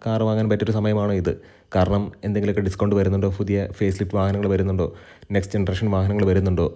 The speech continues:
അതല്ല ഇയർ എൻഡ് ഒക്കെ ആകുമ്പോഴത്തേക്കും അത്യാവശ്യം നല്ല ഓഫേഴ്സ് ഒക്കെ കിട്ടുമോ എന്നൊക്കെ ഉള്ള ചോദ്യങ്ങളുണ്ടാവും.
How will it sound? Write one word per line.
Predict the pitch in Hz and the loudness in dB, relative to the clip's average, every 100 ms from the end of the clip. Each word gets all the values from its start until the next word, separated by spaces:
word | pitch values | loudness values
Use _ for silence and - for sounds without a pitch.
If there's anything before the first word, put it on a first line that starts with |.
| - | -6
അതല്ല | 95 92 95 110 - - - _ | -2 0 0 -2 -4 -14 -20 _
ഇയർ | 104 104 | 2 2
എൻഡ് | 101 | 2
ഒക്കെ | 104 | 0
ആകുമ്പോഴത്തേക്കും | 101 98 98 101 104 | 0 0 0 -2 -4
അത്യാവശ്യം | 92 104 95 | -2 -2 0
നല്ല | 98 92 | 0 0
ഓഫേഴ്സ് | 92 101 | 0 -2
ഒക്കെ | 98 95 | -2 -2
കിട്ടുമോ | 95 101 104 - | -2 -2 -4 -2
എന്നൊക്കെ | 113 117 123 | -2 0 0
ഉള്ള | 123 120 | 0 0
ചോദ്യങ്ങളുണ്ടാവും. | 117 120 120 92 92 101 | 0 2 2 0 -2 -2